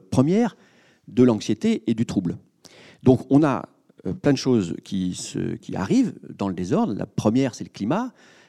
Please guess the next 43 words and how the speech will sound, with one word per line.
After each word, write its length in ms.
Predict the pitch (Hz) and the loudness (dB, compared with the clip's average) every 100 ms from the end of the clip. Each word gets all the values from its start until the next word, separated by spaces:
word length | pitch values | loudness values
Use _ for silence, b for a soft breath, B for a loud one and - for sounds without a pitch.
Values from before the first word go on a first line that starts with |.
| b | b
mais 80 | 131 | -6
quand 100 | 110 | -2
même, 140 | 107 | -2
pas 180 | - 104 | -4 -4
loin 140 | 110 101 | -2 -2
derrière, 300 | 98 120 104 | -2 -2 -2
il 20 | |
y 20 | |
a 20 | |
les 60 | 87 | -6
questions 240 | 87 - | -10 -6
de 100 | 92 | -4
biodiversité, 680 | 87 92 92 95 - - 220 | -2 -2 -2 -4 -4 -2 -2
et 480 | 208 _ _ _ - | -2 _ _ _ -16
puis 120 | - | -8
pas 120 | 107 | -4
très 160 | 101 110 | -4 0
loin 160 | 104 98 | 2 2
derrière, 300 | 104 120 95 | 0 0 -2
il 40 | |
y 40 | |
aura 120 | 87 87 | -4 -6
la 80 | |
question 200 | - - | -8 -8
du 80 | 92 | -8
phosphate, 380 | - - 165 196 - | -8 -6 -6 -6 -8
dont 120 | 90 | -12
personne 280 | - - 98 | -10 -8 -6
ne 60 | |
parle, 220 | 90 135 117 | -4 -6 -8
mais 80 | |
qui 100 | - | -12
est 100 | - | -8
immensément 600 | 135 143 117 113 107 104 | -6 -4 -6 -8 -6 -6
plus 380 | 98 98 95 - - - - | -6 -8 -8 -8 -14 -20 -18
difficile 640 | 95 95 92 113 113 98 b b b | -14 -12 -8 -2 -2 -4 b b b
à 80 | - | -12
comprendre, 540 | - 95 98 117 95 - b b b 123 | -6 -4 -2 -2 -2 -8 b b b 2
et 340 | 127 107 - - | 4 2 -4 -6
potentiellement 640 | 104 - 107 104 95 - _ | -4 -6 -6 -4 -6 -10 _
en 140 | - - | -14 -12
matière 260 | 90 92 | -10 -6
d'effet, 400 | 117 120 123 117 | -4 -2 -4 -6